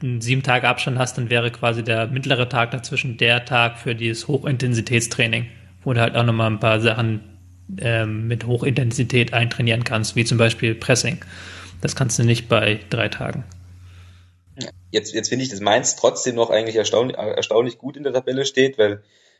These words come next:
Speaker 2: äh, vor allem nachdem ich sie dann mal im Stadion gesehen habe, die haben einen super Kader, äh, technisch, technisch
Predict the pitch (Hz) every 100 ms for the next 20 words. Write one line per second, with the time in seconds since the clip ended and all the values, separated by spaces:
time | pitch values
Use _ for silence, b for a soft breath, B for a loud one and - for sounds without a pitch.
0 | - 101 104 101 101 104 110 104 110 113
1 | 107 107 107 107 98 - 117 117 98 101
2 | 117 120 110 110 107 117 127 113 98 117
3 | 127 127 - - 107 101 101 101 - 117
4 | 117 110 - - 117 113 110 - -